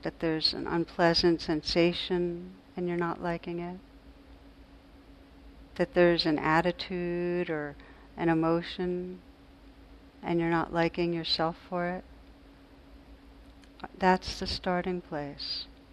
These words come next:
to sense that and bring that into the foreground, that chronic pain in the back that you struggle with, or the sense of fogginess, or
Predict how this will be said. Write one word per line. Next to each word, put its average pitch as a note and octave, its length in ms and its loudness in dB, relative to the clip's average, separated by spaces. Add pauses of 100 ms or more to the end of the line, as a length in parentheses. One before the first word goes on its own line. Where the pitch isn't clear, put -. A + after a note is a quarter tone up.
(760)
to E3+ 220 0
sense F3 480 2
that E3+ 260 6
and E3 140 -2
bring E3+ 200 0
that E3 280 2
into F3 180 -6
the F3 120 -8
foreground, D#3+ 840 -4 (1800)
that - 180 -4
chronic E3+ 520 2 (200)
pain F3 320 4
in D#3+ 320 -2 (480)
the E3+ 60 -4
back E3 580 2
that - 180 -8
you D#3 300 -10 (160)
struggle D#3 500 -6
with, C#3+ 340 -10
or D3 320 -10 (1400)
the E3 200 -2
sense E3+ 420 0
of E3 80 -4
fogginess, D#3 1000 2
or D3 340 -8